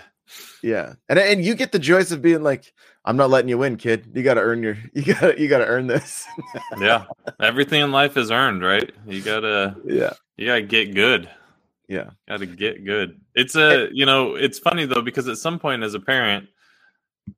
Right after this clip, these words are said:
Speaker 2: they're going to start beating you, whether you like it or not. So at that point, do you convince them that you're going easy on them, even though in your heart you're broken because they're better at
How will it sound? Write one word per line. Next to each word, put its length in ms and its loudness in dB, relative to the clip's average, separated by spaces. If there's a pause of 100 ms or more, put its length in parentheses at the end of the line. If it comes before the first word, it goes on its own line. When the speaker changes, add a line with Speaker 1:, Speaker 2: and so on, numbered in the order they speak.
(800)
Speaker 2:
they're 240 2
going 300 -2
to 140 -6
start 360 0
beating 360 -2
you, 260 -4 (1400)
whether 340 0
you 140 2
like 240 4
it 100 -2
or 80 2
not. 420 0
So 160 -2
at 100 -4
that 200 2
point, 280 -8
do 100 -8
you 560 -4 (180)
convince 520 -4
them 200 -4
that 180 -2
you're 140 -2
going 340 -4
easy 320 -6
on 180 -2
them, 200 -4
even 240 -6
though 140 0
in 120 -2
your 140 2
heart 340 4
you're 240 -2
broken 500 -4
because 340 -4
they're 140 -2
better 300 0
at 140 -2